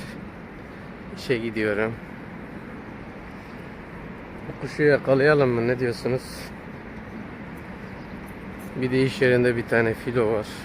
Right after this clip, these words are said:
Orada yabani güvercinler arasında. Ara sıra onunla denk geliyoruz. Zaten videonun başında göreceksiniz.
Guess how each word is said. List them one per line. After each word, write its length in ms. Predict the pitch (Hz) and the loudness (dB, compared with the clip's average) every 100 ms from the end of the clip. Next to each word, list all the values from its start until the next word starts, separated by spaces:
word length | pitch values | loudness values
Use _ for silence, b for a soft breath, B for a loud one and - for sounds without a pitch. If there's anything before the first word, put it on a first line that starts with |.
| - - 104 | -10 -6 -2
Orada 200 | 107 117 | 0 2
yabani 400 | 107 107 107 110 | 2 2 2 2
güvercinler 480 | 110 104 110 107 104 | 0 -2 0 2 4
arasında. 520 | 110 98 - 110 107 | 2 0 -2 0 2
Ara 200 | 107 110 | 2 0
sıra 220 | - 120 | 2 2
onunla 300 | 127 127 120 | 4 4 6
denk 240 | 127 117 | 4 4
geliyoruz. 440 | 123 107 110 113 135 - - - - - - - - - - - 113 | 2 2 2 0 -2 -6 -10 -10 -10 -10 -10 -10 -10 -10 -8 -4 0
Zaten 400 | 113 - 117 117 | 0 2 2 2
videonun 380 | 110 117 117 | 2 2 4
başında 360 | 110 104 113 107 | 2 2 0 0
göreceksiniz. 880 | 107 104 104 110 - 113 120 - | 0 0 -2 -2 0 0 0 -6